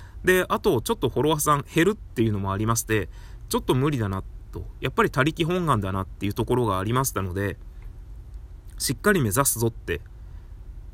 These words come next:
なったところで、まあ、自分がそんな企画力がね、何かあって、こう、わってできるところにも今あまりなくてですね、まあ、言い訳ですね。できないです。えっと、仕事も正直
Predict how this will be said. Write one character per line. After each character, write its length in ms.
な 220
っ 20
た 100
と 140
こ 140
ろ 120
で、 240
ま 140
あ、 20
自 160
分 100
が 80
そ 140
ん 40
な 80
企 140
画 60
力 240
が 80
ね、 100
何 240
か 120
あ 40
っ 40
て、 380
こ 280
う、 60
わ 80
っ 60
て 420
で 140
き 140
る 100
と 200
こ 140
ろ 120
に 100
も 140
今 160
あ 60
ま 100
り 120
な 120
く 100
て 120
で 100
す 100
ね、 80
ま 120
あ、 60
言 100
い 40
訳 220
で 60
す 140
ね。 160
で 140
き 100
な 100
い 60
で 80
す。 180
え 60
っ 20
と、 420
仕 140
事 220
も 120
正 160
直 380